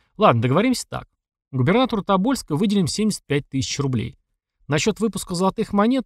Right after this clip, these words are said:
подумаем, еще раз все взвесим после встречи с господами губернаторами. Кстати, чеканить или лить золото не так-то просто. Потребуется время, которого у нас нет, не говоря уже о специальном оборудовании".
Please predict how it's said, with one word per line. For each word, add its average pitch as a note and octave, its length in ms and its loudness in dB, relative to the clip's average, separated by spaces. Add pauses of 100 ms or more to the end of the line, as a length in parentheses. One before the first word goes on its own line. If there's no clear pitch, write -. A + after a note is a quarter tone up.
подумаем, G#3 400 2
еще D#3 220 0
раз G3+ 160 -2
все G#3 160 -4
взвесим C3 500 -2
после C3+ 240 -4
встречи G3+ 320 -4
с F#3 80 -2
господами B2+ 480 0
губернаторами. B2 720 0 (540)
Кстати, - 280 -2
чеканить A3 480 0
или D#3 120 0
лить E3+ 220 -2
золото F#3+ 360 0
не F3+ 120 0
так-то G3 260 -4
просто. - 460 -4
Потребуется F3+ 560 0
время, G3 340 2
которого C3 320 0
у C3+ 40 4
нас C3+ 260 0
нет, A#2 200 -2
не B2+ 80 0
говоря F3 240 2
уже F#3+ 120 2
о F3 40 0
специальном C#3 540 0
оборудовании". B2 580 2